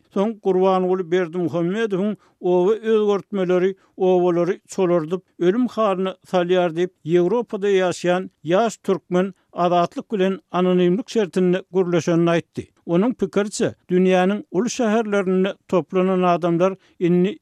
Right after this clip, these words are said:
mümkin bolsa owa ýerlerine, şäherden daşragy göçüp, asuda ýaşamagy ýykyn edýärler. Türkmenistanda bolsa,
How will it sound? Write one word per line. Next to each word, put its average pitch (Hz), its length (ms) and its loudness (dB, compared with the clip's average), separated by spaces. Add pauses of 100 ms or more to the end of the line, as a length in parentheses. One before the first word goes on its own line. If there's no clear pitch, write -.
mümkin 175 540 0
bolsa 196 460 -2
owa 180 340 2
ýerlerine, 170 540 0 (100)
şäherden 180 640 0 (120)
daşragy 170 580 -2
göçüp, 202 260 -2 (160)
asuda 180 500 0
ýaşamagy 185 680 0 (100)
ýykyn 180 460 -2
edýärler. 156 440 -2 (180)
Türkmenistanda 180 840 -2
bolsa, 139 320 -4